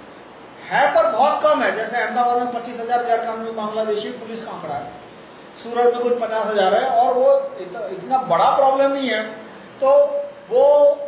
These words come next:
अंत में जो लोकल न्यूज़पेपर है उसको एक एक कॉलम का खर्चा कहीं से निकालना होता है कि भाई लोगों को इस प्रॉब्लम में इंटरेस्ट कम है। तो फिर मैंने कोशिश की कि भाई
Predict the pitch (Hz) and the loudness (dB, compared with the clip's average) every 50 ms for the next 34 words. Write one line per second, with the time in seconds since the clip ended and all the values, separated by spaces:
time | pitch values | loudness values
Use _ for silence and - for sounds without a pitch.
0 | - - - - - - - - - - - 151 151 160 190 240 247 247 269 - | -12 -12 -16 -20 -20 -20 -20 -20 -20 -16 -14 -14 -12 -12 -12 -12 -8 -4 -2 0
1 | 202 196 196 214 233 233 233 233 233 226 226 226 220 - 214 208 226 247 247 240 | 0 0 -2 -2 -4 -4 -4 -6 -8 -8 -8 -8 -6 -2 -2 -2 0 2 0 0
2 | - 226 - 240 202 185 - 247 247 - - 180 175 180 196 220 254 247 240 214 | 0 -2 -4 -4 -4 -4 -4 -6 -8 -6 -4 -4 -2 0 0 0 0 0 0 0
3 | 214 - - - - - 175 - - 233 233 233 226 226 - - 214 202 208 208 | 0 0 0 -2 -4 -8 -10 -8 -8 -8 -8 -8 -8 -10 -10 -12 -12 -8 -6 -6
4 | 202 208 208 190 180 180 - 214 226 220 240 240 247 240 196 180 185 - 220 214 | -4 -4 -4 -4 -4 -4 -4 -4 -4 -4 -6 -6 -4 -4 -4 -4 -2 -4 -4 -2
5 | 220 240 240 240 233 226 214 208 220 240 233 233 214 185 180 180 220 233 233 - | -2 -2 -2 -2 -2 -4 -6 -6 -8 -10 -12 -12 -12 -12 -12 -10 -10 -10 -10 -6
6 | - 247 214 190 202 202 - - - - - - - - - - - - - - | -4 -4 -4 -4 -4 -8 -10 -14 -18 -18 -20 -20 -20 -20 -20 -20 -20 -20 -20 -20
7 | - - - - - - - - - - - - - 226 247 262 262 254 262 277 | -20 -20 -20 -20 -20 -20 -20 -20 -20 -20 -18 -10 -4 0 2 2 2 2 2 0
8 | 269 247 226 214 220 247 262 277 277 277 269 - - 233 226 226 - 277 - - | -2 -2 -2 -2 -2 -2 -2 -2 -2 -2 -4 -4 -4 -2 -2 0 -2 -2 -4 -4
9 | 285 269 277 285 262 254 262 269 262 262 - - | -6 -6 -6 -4 -2 0 0 0 0 -2 -4 -8